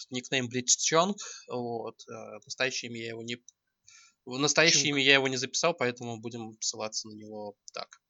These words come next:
Speaker 1: Ам, суть была, на самом деле, сам протест Блицчонга был не очень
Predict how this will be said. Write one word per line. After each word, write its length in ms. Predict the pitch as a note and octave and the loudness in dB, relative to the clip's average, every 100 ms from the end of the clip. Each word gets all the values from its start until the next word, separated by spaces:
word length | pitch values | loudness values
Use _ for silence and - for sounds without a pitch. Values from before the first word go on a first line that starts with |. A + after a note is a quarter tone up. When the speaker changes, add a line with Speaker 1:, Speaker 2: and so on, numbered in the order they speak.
| - - - - - | -12 -8 -10 -10 -6
Speaker 1:
Ам, 600 | - A2+ A2 A2 A2 G2+ _ _ _ _ - _ _ - | -2 0 2 0 -2 -6 _ _ _ _ -20 _ _ -2
суть 380 | - - B3+ - | 0 4 2 2
была, 240 | C3+ F#3 E3 | 4 6 8
на 100 | D3+ | 6
самом 260 | F3+ F3+ | 6 4
деле, 640 | E3 G3+ E3 D3 B2+ B2 - - | 4 6 6 6 4 -2 -10 -6
сам 540 | - - D3 D3 B2+ _ _ _ _ _ _ _ _ _ _ - | 0 4 4 2 -2 _ _ _ _ _ _ _ _ _ _ 0
протест 520 | C#3+ C3+ - C#3+ B2 | 2 4 2 0 -2
Блицчонга 640 | B2 B2 - - A#2+ A2+ | -6 -6 -6 -4 -4 -6
был 400 | G2+ A2 G#2+ G#2 G2+ | -10 -10 -10 -16 -18
не 180 | G#2+ A2 | -14 -6
очень 480 | A2+ - A2 G#2 | -6 -4 -8 -12